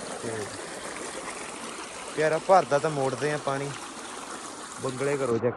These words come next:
ਕਿੰਨੇ ਫਿਰਦੇ ਅੱਜ, ਪਾਣੀ ਚਲ ਗਿਆ ਸੀ ਖਰੀਦ ਤਾਂ ਲੱਗਦਾ, ਦੇਖ ਕੇ ਆਉਂਦੇ ਮਾੜਾ।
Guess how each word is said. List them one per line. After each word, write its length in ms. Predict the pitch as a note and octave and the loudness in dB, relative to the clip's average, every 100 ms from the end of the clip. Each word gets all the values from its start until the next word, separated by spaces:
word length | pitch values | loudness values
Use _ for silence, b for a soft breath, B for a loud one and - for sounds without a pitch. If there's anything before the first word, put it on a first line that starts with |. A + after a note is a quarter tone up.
| - | 0
ਕਿੰਨੇ 300 | A#2+ A#2+ A#2+ | -2 0 0
ਫਿਰਦੇ 400 | A#2+ G#2+ B2 A2+ | -2 0 2 2
ਅੱਜ, 60 | A2 - - - - - - - - - - - - - - - - - - - - | 0 -6 -8 -10 -10 -10 -10 -10 -10 -10 -10 -8 -8 -8 -8 -10 -10 -10 -10 -8 -4
ਪਾਣੀ 200 | B2+ C#3+ C3+ | -2 0 2
ਚਲ 120 | B2 | 4
ਗਿਆ 220 | B2 A2+ | 4 2
ਸੀ 140 | A2 B2+ | 2 0
ਖਰੀਦ 420 | B2+ C3 B2+ - | 0 0 0 0
ਤਾਂ 100 | C3 | 2
ਲੱਗਦਾ, 260 | A#2+ G#2+ A#2+ | 2 2 0
ਦੇਖ 180 | A#2+ A#2 - | -2 -4 -4
ਕੇ 60 | |
ਆਉਂਦੇ 160 | A#2+ A#2 | -6 -6
ਮਾੜਾ। 220 | C3 C3+ | -6 -6